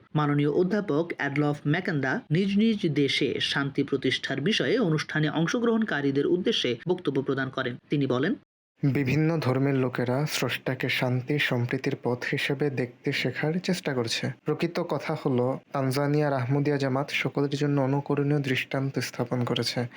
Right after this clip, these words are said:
Speaker 2: তারা অত্যন্ত শান্তিপ্রিয় মানুষ, যারা আমাদের দেশে শান্তি প্রতিষ্ঠার জন্য অবিরাম অক্লান্তভাবে কাজ করে যাচ্ছে।"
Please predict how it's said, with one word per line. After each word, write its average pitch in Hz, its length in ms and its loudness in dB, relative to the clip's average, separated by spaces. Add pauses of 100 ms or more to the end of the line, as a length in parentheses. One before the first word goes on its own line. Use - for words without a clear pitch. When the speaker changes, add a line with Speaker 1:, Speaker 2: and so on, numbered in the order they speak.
Speaker 2:
তারা 127 200 2
অত্যন্ত 135 440 -2
শান্তিপ্রিয় 131 600 0
মানুষ, 127 520 0
যারা 131 240 0
আমাদের 135 360 0
দেশে 143 280 0
শান্তি 131 340 -2
প্রতিষ্ঠার 135 540 -4
জন্য 139 420 0
অবিরাম 139 560 0
অক্লান্তভাবে 139 840 -2
কাজ 123 300 -4
করে 120 300 -2
যাচ্ছে।" - 680 -6